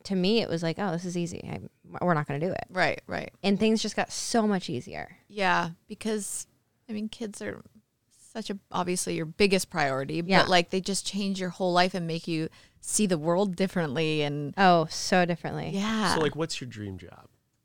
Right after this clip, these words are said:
Speaker 3: Like, right now,
Speaker 1: I
Speaker 3: what would
Speaker 1: got
Speaker 3: be your
Speaker 1: it.
Speaker 3: dream
Speaker 2: Yeah.
Speaker 3: job?
Speaker 1: Being mom.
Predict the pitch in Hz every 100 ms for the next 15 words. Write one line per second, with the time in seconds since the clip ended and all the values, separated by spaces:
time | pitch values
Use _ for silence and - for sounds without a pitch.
0 | _ - 120 - 127 131 117 104 92 -
1 | 202 190 185 185 180 - - - - 170
2 | - - - 185 190 185 175 170 156 165